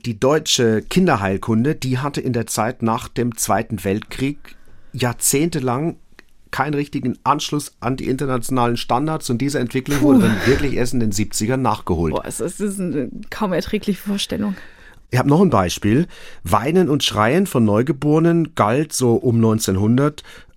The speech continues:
Speaker 1: wieder passend zu dieser Annahme, die merken eigentlich nix, also empfinden sie auch nix, als rein körperliches Phänomen. Deswegen gab's damals die Anweisung, kleine Kinder schreien lassen, ohne sie zu trösten, auch stundenlang und allein in einem Zimmer.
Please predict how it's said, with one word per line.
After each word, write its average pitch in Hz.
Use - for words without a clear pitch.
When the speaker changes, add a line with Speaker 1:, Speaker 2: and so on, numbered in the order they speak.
Speaker 1:
wieder 123
passend -
zu 113
dieser 95
Annahme, 127
die 92
merken 80
eigentlich 127
nix, 165
also 90
empfinden 80
sie 127
auch 117
nix, 147
als 120
rein 165
körperliches 90
Phänomen. 76
Deswegen 147
gab's 143
damals 135
die -
Anweisung, 131
kleine 113
Kinder 143
schreien 123
lassen, 165
ohne 147
sie 156
zu -
trösten, 147
auch 143
stundenlang 147
und -
allein 101
in 143
einem 113
Zimmer. 85